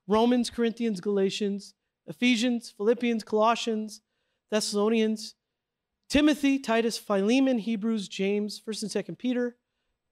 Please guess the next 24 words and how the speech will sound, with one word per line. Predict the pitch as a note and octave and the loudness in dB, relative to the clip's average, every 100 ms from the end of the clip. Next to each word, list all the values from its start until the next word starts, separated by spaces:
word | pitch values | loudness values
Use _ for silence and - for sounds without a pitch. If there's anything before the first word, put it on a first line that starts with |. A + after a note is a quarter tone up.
| _ _ _ - | _ _ _ 0
First | A3 G#3+ - - | 2 2 -2 -8
through | F3+ | -12
three | - G3+ G3+ | -4 -2 0
John, | G3 A#3 B3+ A#3+ | 2 4 4 2
and | G3 F3+ | -2 -6
Jude | D#3+ G3+ | -2 2
and | G3 | 4
Revelation. | G3+ G3 G#3+ B3+ - A#3 F#3+ | 6 6 6 6 4 2 2
So | A#3 F#3+ - - - - F3+ | 2 2 -2 -20 -20 -10 2
these | A3+ C4+ A#3+ | 4 4 4
are | G#3 G#3 G#3+ G#3 - | 2 4 4 0 -6
the | E3+ G3+ | 0 2
letters. | G#3 F#3+ G3 A3 E3+ C#3+ | 4 4 4 4 2 -2
And | E3+ | 0
you're | G3 | 4
like, | F#3+ - | 4 2
"Wait, | A3+ E3+ | -2 -2
Revelations | F3+ G#3 G#3+ G#3 G#3 | -4 0 0 0 -4
is | F#3+ | -2
a | |
letter?" | F3+ F#3+ A3+ A3 _ | -2 0 -2 -4 _
Yes, | - F3 - G3 | -8 -8 -4 -2
it | E3 | 0
is. | F3 C#3+ - - | 0 -2 -8 -16